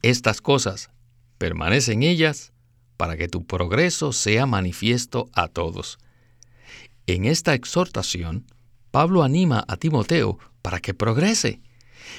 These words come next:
Este es exactamente el mismo sentimiento del apóstol respecto a los creyentes corintios. Es como si les estuviera diciendo: "Creyentes corintios, no permanezcan iguales.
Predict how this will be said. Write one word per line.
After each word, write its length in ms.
Este 380
es 220
exactamente 1120
el 180
mismo 400
sentimiento 640
del 120
apóstol 640
respecto 640
a 40
los 180
creyentes 540
corintios. 640
Es 180
como 220
si 120
les 160
estuviera 420
diciendo: 540
"Creyentes 540
corintios, 760
no 380
permanezcan 720
iguales. 600